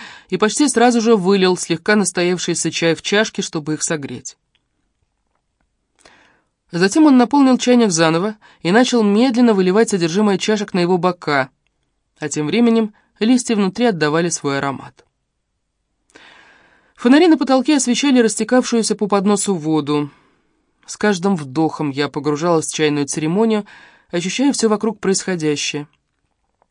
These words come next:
Желтоватые отблески на воде, сладковатый аромат чая, неудобную складку на штанах, мокрый стук металлического чайника,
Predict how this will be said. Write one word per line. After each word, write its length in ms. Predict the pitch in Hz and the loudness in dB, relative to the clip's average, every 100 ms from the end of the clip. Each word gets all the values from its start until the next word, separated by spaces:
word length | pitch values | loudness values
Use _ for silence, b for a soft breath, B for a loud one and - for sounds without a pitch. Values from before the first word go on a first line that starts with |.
| _ _ - | _ _ -10
Желтоватые 580 | 147 170 208 226 226 185 | -4 -2 0 0 2 0
отблески 380 | 151 147 - | 0 -4 -4
на 100 | 151 | -2
воде, 400 | 147 156 147 226 - _ _ _ _ _ _ _ _ | 0 0 -2 -6 -6 _ _ _ _ _ _ _ _
сладковатый 520 | - 185 - 247 254 | -6 -2 2 2 2
аромат 300 | 165 156 151 | 2 2 0
чая, 460 | - 220 226 202 190 _ _ _ _ _ _ | -2 0 0 -2 -6 _ _ _ _ _ _
неудобную 440 | 156 151 202 214 214 | -4 0 2 4 2
складку 460 | - 165 175 - | 0 0 0 2
на 80 | 220 | 0
штанах, 560 | 208 - 208 202 - - _ _ _ _ _ | 0 0 0 0 -2 -12 _ _ _ _ _
мокрый 360 | 208 220 214 208 | 0 0 2 -2
стук 260 | - 214 | -2 -2
металлического 600 | 190 170 180 165 - 156 | -2 -2 -2 -4 -6 -4
чайника, 560 | 151 - 214 214 202 190 | -2 0 0 0 -2 -6